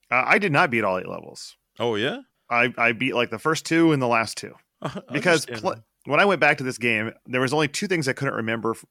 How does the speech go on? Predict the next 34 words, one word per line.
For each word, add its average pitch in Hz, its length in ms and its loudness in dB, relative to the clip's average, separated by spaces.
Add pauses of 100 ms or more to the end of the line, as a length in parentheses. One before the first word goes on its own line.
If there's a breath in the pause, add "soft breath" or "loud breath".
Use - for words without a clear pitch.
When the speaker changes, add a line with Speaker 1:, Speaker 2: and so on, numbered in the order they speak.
Speaker 1:
that 104 80 -4
I - 20 -2
had 107 140 -6
checked - 220 -8
the 92 280 -4 (260)
manual 123 380 0
for, 92 240 -10
but 95 100 -8
everything 151 300 2
else 123 240 0
was, 95 140 -10
like, 95 340 -6 (220)
came 104 200 -6
right 110 240 2
back 104 220 0
to 95 100 -14
me. 87 280 -20
Speaker 2:
Oh, 98 260 -6
nice. 98 500 -12 (160)
Speaker 1:
So, 135 240 2
I 131 80 4
mean, 131 220 0
it 135 180 4
was, 120 400 2 (240)
I 120 100 6
was 120 160 4
destroying 123 480 -2
this, 110 240 -4
uh, 98 340 0
the 98 160 -8
enemy, 131 480 0
the 104 120 -6
computer 131 580 0 (240)
in 107 400 -6